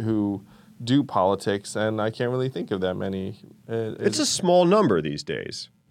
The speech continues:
Speaker 2: It's like Bill Maher, who, you know, there are some, there are people who are, like, grandfathered in 'cause, you know, they were, they've been around forever, or, like, certainly their audience shows up knowing they're going to get
Speaker 1: Jon Stewart, I suppose.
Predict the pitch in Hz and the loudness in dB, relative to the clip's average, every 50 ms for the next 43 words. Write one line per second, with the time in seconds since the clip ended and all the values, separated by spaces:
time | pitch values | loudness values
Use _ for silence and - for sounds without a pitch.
0 | _ _ _ _ - 202 190 - 185 120 92 - - 110 120 120 101 95 95 95 | _ _ _ _ -10 -8 -4 -4 -4 -4 -4 -2 2 4 4 4 4 4 4 4
1 | 104 120 123 110 135 131 107 131 160 156 151 156 156 170 165 165 - 226 208 - | 4 4 4 4 4 2 2 2 4 4 4 4 4 4 4 4 2 0 0 0
2 | - - - - - - _ _ - - - - 196 196 302 311 302 262 185 196 | -4 -12 -20 -20 -20 -20 _ _ -20 -8 0 2 2 4 4 4 6 6 6 8
3 | 196 160 156 135 113 98 107 117 120 120 120 - 123 110 104 95 98 95 95 92 | 8 6 6 4 4 4 4 4 4 4 4 4 4 4 4 4 4 4 2 0
4 | 87 - 87 82 90 90 87 87 87 85 87 87 - 95 95 92 110 107 117 143 | -2 -2 -4 -2 0 0 2 2 2 2 0 0 -2 -2 0 2 2 4 6 6
5 | 160 170 156 - 147 139 131 123 131 131 127 127 123 - _ _ _ _ _ _ | 4 4 2 2 4 4 4 6 4 4 4 2 0 -4 _ _ _ _ _ _
6 | _ _ _ _ _ _ _ _ _ _ _ - - 135 135 139 139 - - 233 | _ _ _ _ _ _ _ _ _ _ _ 0 2 4 6 4 4 4 2 2
7 | 208 170 160 143 135 135 - - 101 110 120 123 123 120 110 98 98 - - - | 4 4 4 6 6 4 4 4 4 4 6 6 6 4 4 2 0 -2 -6 -8
8 | - _ _ _ _ _ _ _ _ _ _ _ _ _ _ _ - - - - | -10 _ _ _ _ _ _ _ _ _ _ _ _ _ _ _ -12 -4 2 4
9 | 147 139 123 113 110 120 110 101 - 98 101 101 98 90 85 82 82 76 78 90 | 6 6 6 6 6 6 4 4 2 2 4 4 4 4 2 0 -2 -6 -12 -16
10 | - _ _ _ _ _ _ _ _ - 92 101 95 95 104 98 92 90 90 - | -20 _ _ _ _ _ _ _ _ -2 0 0 2 4 4 2 4 2 0 -2
11 | 87 78 - 92 87 90 - 120 120 117 110 - - 110 110 110 104 101 98 - | -6 -8 -2 0 0 0 2 2 2 0 0 -2 -2 0 0 2 0 0 -4 -4
12 | - - 101 104 107 - | -4 -4 -4 -4 -4 -8